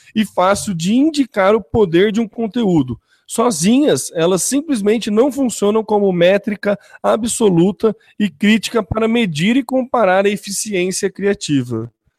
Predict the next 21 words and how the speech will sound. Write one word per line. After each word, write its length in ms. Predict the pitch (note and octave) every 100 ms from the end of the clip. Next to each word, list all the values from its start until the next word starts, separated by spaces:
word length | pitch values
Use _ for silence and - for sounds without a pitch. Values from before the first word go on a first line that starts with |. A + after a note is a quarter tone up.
| _ _ _ _ _ _ _
É 80 | F#3
muito 320 | D4+ C4+ A3
interessante, 800 | A#3 G#3+ A#3+ C4 - D#3+ C#3+ C#3+
né? 160 | C3+ D3+
A 100 | D#3
gente 220 | D3+ D3+
pensar 420 | - E3 D3+ D3 D3
que 120 | E3+
um 120 | E3+
vídeo 280 | C#3+ D3 D3+
em 120 | G3
branco, 600 | E3+ D3+ C#3 D3 - A3 - _ _
com 160 | F#3 F#3
um 100 | G3
investimento 680 | F3 E3+ - D#3+ D3+ D3
de 160 | D3 D#3+
mil 280 | D#3 D#3 D#3
e 60 |
quatrocentos 680 | D3+ D#3 D3+ - C#3 C#3 -
dólares, 640 | D3+ C#3+ D3+ E3 F3+ - _ _ _ -
chega 640 | - F3 D3 D#3 D3+